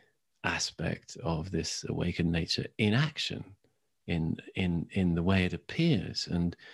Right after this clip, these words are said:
so we kind of take it that this master Ju Di or Gu Tei, he was, he was showing something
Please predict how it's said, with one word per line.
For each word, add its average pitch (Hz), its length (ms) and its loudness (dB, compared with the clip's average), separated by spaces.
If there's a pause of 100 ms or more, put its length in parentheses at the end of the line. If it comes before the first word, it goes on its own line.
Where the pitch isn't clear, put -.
(220)
so - 180 0
we 92 140 4
kind 104 280 2
of 92 100 -4
take 135 300 2
it - 180 -2
that - 200 -4
this - 260 -4
master 87 520 0 (840)
Ju 92 180 4
Di 95 400 6
or 73 180 -2
Gu 92 140 2
Tei, 87 480 -2 (1160)
he - 160 0
was, 170 340 2
he 113 140 0
was 147 140 4
showing 143 540 4 (1200)
something 170 640 6